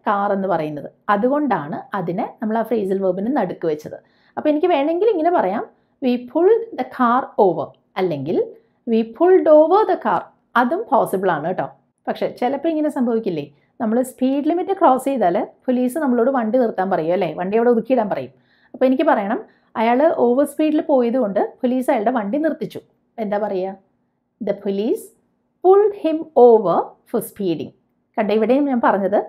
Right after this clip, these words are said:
"The police pulled him over" എന്നാണ്. പക്ഷേ ഇവിടെ ഒരു പേരല്ല പറഞ്ഞത്, "pulled him", അയാളോട് അല്ലെങ്കിൽ അയാളെ, അവനെ എന്നൊക്കെയാണ് പറഞ്ഞത് അല്ലേ? അങ്ങനെ ഒരു പ്രൊനൗൺ ആണ് ഇവിടെ വന്നത്, നൗൺ അല്ല, ഹിം അല്ലേ വന്നത്. അങ്ങനെ വരുമ്പോൾ ഒരിക്കലും നമ്മൾ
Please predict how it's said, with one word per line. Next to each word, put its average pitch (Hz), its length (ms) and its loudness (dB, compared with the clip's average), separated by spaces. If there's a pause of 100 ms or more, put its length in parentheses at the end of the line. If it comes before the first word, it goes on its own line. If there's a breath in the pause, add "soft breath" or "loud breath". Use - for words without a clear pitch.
(220)
"The 202 80 -12
police 240 400 -4 (440)
pulled 370 360 4 (280)
him 320 260 0 (460)
over" 220 440 4 (140)
എന്നാണ്. 151 300 -6 (320 soft breath)
പക്ഷേ 269 200 0
ഇവിടെ 349 360 2
ഒരു 320 140 2 (120)
പേരല്ല 285 540 4
പറഞ്ഞത്, 185 360 0 (140)
"pulled 320 340 -2
him", 277 220 2 (360)
അയാളോട് 262 640 4 (320)
അല്ലെങ്കിൽ 220 300 0
അയാളെ, 220 520 4
അവനെ 202 300 0
എന്നൊക്കെയാണ് 190 340 0
പറഞ്ഞത് 156 240 -2
അല്ലേ? 196 200 -2 (420 soft breath)
അങ്ങനെ 269 260 2
ഒരു 339 80 2
പ്രൊനൗൺ 320 680 4
ആണ് 220 160 2
ഇവിടെ 202 140 -2
വന്നത്, 175 420 -2
നൗൺ 277 300 2
അല്ല, 165 300 -4
ഹിം 370 280 -2
അല്ലേ 180 180 -2
വന്നത്. 151 320 -6 (400 soft breath)
അങ്ങനെ 381 360 0
വരുമ്പോൾ 190 420 -2
ഒരിക്കലും 247 320 -2
നമ്മൾ 214 200 -4